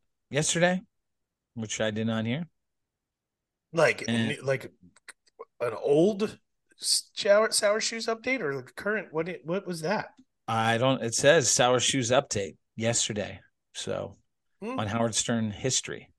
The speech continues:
Speaker 1: So I
Speaker 2: Oh,
Speaker 1: think
Speaker 2: but
Speaker 1: that
Speaker 2: that's
Speaker 1: might
Speaker 2: Howard Stern history, right?
Speaker 1: Yeah,
Speaker 2: So they're
Speaker 1: right.
Speaker 2: playing some old Sour
Speaker 1: Sure.
Speaker 2: Shoes update.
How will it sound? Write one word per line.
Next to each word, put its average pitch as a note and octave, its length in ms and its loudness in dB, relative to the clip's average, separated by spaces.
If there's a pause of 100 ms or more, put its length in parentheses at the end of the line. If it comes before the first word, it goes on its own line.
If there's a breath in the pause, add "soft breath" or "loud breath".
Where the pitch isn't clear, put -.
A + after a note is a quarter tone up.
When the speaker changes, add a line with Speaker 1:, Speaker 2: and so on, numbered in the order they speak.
(140)
Speaker 1:
So G#2 320 -2
I G#2+ 120 2
Speaker 2:
Oh, A#3 40 4
Speaker 1:
think G3+ 140 8
Speaker 2:
but F#3 80 6
Speaker 1:
that G3 80 6
Speaker 2:
that's G3 140 4
Speaker 1:
might G#3 80 6
Speaker 2:
Howard F#3 220 6
Stern F#3 360 2
history, E3 720 -4
right? A2+ 240 -4
Speaker 1:
Yeah, D#3+ 60 -4
Speaker 2:
So D#3 240 -4
they're D#3+ 200 2
Speaker 1:
right. D#3+ 80 -14
Speaker 2:
playing F#3 260 -2
some D#3+ 260 -4
old C#3+ 420 -2 (140)
Sour A2 400 -2
Speaker 1:
Sure. - 220 -4
Speaker 2:
Shoes G2+ 260 -10
update. - 380 -16